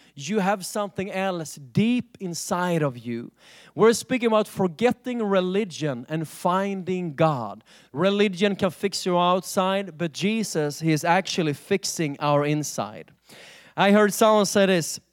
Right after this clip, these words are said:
"The man who kneels before God can stand before any man."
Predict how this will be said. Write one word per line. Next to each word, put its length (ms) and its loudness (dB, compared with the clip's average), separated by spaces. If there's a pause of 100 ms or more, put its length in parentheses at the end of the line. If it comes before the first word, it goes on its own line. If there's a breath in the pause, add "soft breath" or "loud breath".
(160)
"The 180 2
man 280 4
who 100 8
kneels 500 2
before 360 2
God 500 4
can 160 0
stand 500 0
before 400 0 (100)
any 240 0
man." 360 -8